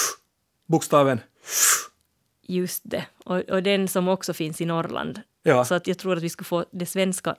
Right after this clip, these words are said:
Speaker 2: liksom hela svenska språkområdet med oss.
Speaker 1: Ja,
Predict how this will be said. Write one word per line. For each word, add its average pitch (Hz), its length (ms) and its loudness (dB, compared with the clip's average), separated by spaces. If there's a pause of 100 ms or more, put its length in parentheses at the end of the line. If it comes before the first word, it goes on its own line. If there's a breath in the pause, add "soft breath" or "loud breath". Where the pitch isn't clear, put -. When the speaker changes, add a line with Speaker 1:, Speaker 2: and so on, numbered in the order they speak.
(120)
Speaker 2:
liksom 180 320 -10
hela 180 220 2
svenska 170 360 -4
språkområdet 170 760 -2
med 185 280 2
oss. - 100 -2
Speaker 1:
Ja, 156 120 6